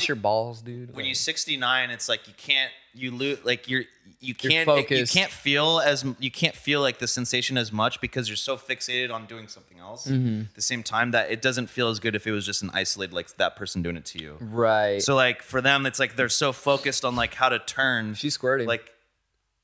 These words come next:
Speaker 1: she is that, she's squirting?
Speaker 2: She was, yeah. And look at,
Speaker 1: Or
Speaker 2: she's
Speaker 1: is that, is she just, like, dripping? Is that, God, these women are nuts.
Speaker 2: <laughs> I know, these women are insane, huh? Well,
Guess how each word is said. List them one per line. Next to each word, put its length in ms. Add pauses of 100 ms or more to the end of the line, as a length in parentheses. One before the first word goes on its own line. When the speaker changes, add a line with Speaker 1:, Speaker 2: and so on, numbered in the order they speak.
(400)
Speaker 1:
she 220
is 200
that, 140
she's 200
squirting? 400
Speaker 2:
She 120
was, 320
yeah. 240 (680)
And 120
look 120
at, 60
Speaker 1:
Or 40
Speaker 2:
she's 160
Speaker 1:
is 120
that, 240
is 100
she 160
just, 240
like, 200
dripping? 440
Is 140
that, 200 (1160)
God, 300
these 240
women 240
are 80
nuts. 500
Speaker 2:
<laughs> 40
I 280
know, 140
these 260
women 300
are 180
insane, 560
huh? 240 (300)
Well, 320